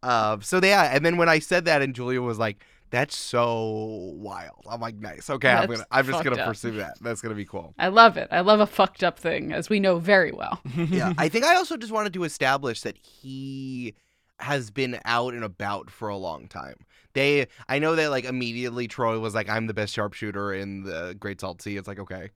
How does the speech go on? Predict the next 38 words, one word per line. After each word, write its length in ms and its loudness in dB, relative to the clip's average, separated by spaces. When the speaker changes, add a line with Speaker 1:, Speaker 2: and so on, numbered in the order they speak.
Speaker 1:
sure, 340 -10
sure, 220 -8
Troy." 240 -10
But, 100 6
like, 180 8
Speaker 2:
<laughs> 460 -6
Speaker 1:
but, 100 2
Speaker 2:
Sure, 280 10
but 120 6
Speaker 1:
but 60 6
Speaker 2:
you're 80 8
Speaker 1:
you 60 6
know 120 12
Speaker 2:
not, 120 6
Speaker 1:
who 100 0
Speaker 2:
bro. 40 2
Speaker 1:
might 280 10
be? 280 2
Kid 180 6
Cervantes. 1120 4
<laughs> 180 0
Like, 180 10
right? 200 8
Speaker 3:
Mm-hmm. 80 4
Speaker 1:
Like, 120 4
Speaker 2:
Mm-hmm. 280 4
Speaker 1:
notably. 720 6
And 180 0
so 140 -2
I 60 4
really 320 2
wanted 260 2
to 80 -14
take 140 -6
that 120 -2
opportunity 540 -6
to 140 -12
establish 840 -8